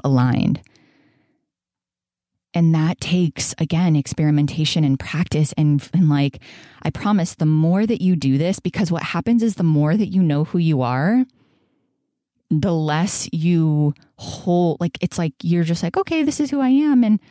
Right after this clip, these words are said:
it's ok-, and, and you kind of just start to recognize that, uh, the whole point of this experience is not for everybody to like you, not for everybody to agree with you. So you just are like, "Okay, that person's not my person, or, "They're not ready," or, "We just ended this karmic relationship,"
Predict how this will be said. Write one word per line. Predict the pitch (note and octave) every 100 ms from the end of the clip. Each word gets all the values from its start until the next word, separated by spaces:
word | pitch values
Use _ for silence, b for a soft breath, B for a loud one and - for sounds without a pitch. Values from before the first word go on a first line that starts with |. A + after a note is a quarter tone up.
| b b b b b
it's | - -
ok-, | G#3 -
and, | F#3+ F#3+
and | F#3+
you | F#3+
kind | F3+ - B3 A3
of | B3+
just | A#3 G#3
start | - F3+ F3+ -
to | G3
recognize | D#3 D#3 G3+ F3 D#3 D3+
that, | D3+ D3 - B B B
uh, | - -
the | F#3+
whole | G3 E4+
point | - - F#3+ A#3+ F#3+
of | F3
this | D#3+ -
experience | D3 - E3+ F#3 F3 D3 D#3+
is | D#3
not | D#3+ G3+ F#3+
for | -
everybody | G#3 F3 D#3 C#3+
to | B2+
like | C3+ F3+ C3
you, | A#2 B2+
not | D3 D#3+ -
for | E3
everybody | D#3+ D#3+ C#3+
to | -
agree | C#3 C3+ E3+
with | G3 D#3
you. | B2 C#3
So | -
you | F#3 F#3
just | F#3 G#3+
are | F#3+
like, | D#3+ D3+
"Okay, | A4+ A4 G#4+ B B B B -
that | -
person's | C#4 C4+ A3
not | G3 F#3+ -
my | G3
person, | G3+ F3 F#3 E3+ E3+
or, | - D#3+ D#3+ D#3 E3+
"They're | F3+ F#3+
not | G3
ready," | E3 D#3+ E3 E3
or, | D#3+ D#3 D#3 E3+ - _ _ - -
"We | F3+
just | G3 -
ended | G#3 E3
this | E3
karmic | - E3 E3
relationship," | F3 D#3 D3 D#3+ - D#3+ D#3